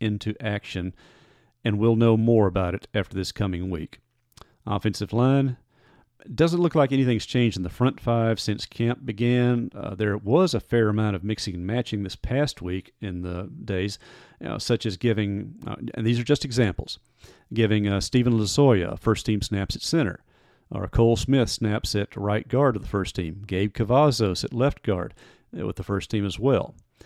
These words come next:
And what I mean is they would have three and four regulars in there and insert these players, then run others out for one play and shuttle somebody in. Like I said, mixing and matching, because you've got to get some guys both developed for depth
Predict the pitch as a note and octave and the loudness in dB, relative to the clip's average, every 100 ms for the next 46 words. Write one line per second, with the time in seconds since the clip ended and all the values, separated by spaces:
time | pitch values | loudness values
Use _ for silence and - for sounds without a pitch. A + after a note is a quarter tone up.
0 | - _ _ - G2 G2 - - - - | -20 _ _ -6 -4 -4 -10 -20 -16 -8
1 | G#2+ G#2+ G#2+ A#2+ G#2+ F#2+ - G#2 G2 G#2+ | -2 0 2 2 2 0 0 0 2 2
2 | G2 - A#2 B2 G#2 F#2+ A#2+ A2 F#2+ F#2+ | 0 -2 2 4 2 2 2 4 2 4
3 | B2 A2 G2 F2+ G#2 F#2 F#2 - A2+ G2 | 2 4 0 0 -2 -2 -2 -4 -4 -4
4 | G2+ - G#2 - C#3+ C3+ - F2+ F2+ - | -4 -2 -4 2 4 4 0 0 -2 -4
5 | - _ A2 G2 G2 A2+ G#2+ C3 C#3 G2 | -12 _ -2 0 0 0 2 4 4 4
6 | F#2+ - F#2+ G2+ G2+ F2 G2 F2+ F#2+ - | -2 -4 -4 -2 -2 -2 -2 -2 -4 -8
7 | _ G#2+ F#2+ A2 G2+ G2 - G2+ F#2+ F#2 | _ -6 -4 -2 -2 -2 -4 -4 -4 -6
8 | C3 A#2+ F#2 - _ _ _ _ _ G#2 | -4 -4 -4 -8 _ _ _ _ _ -6
9 | G#2+ A2+ A#2 F2+ F2 A#2+ - G#2+ G2 A2 | -2 -2 0 -2 -2 -4 -2 -4 -2 -2
10 | A2+ - G#2+ - _ - - A2 G2 G2+ | -2 -2 -4 -6 _ -10 -2 0 0 -4
11 | - A2+ A2+ A2 A2+ - G2 G2 G2 F#2+ | 0 0 0 -2 -4 -4 -4 -2 -2 -2
12 | F#2 - _ _ _ A2+ A#2 A2+ - G2 | -4 -8 _ _ _ -4 2 2 0 -4
13 | F2 A2 A2+ F#2+ E2+ - C3 A2+ - | 0 0 -2 -6 -6 0 2 2 -4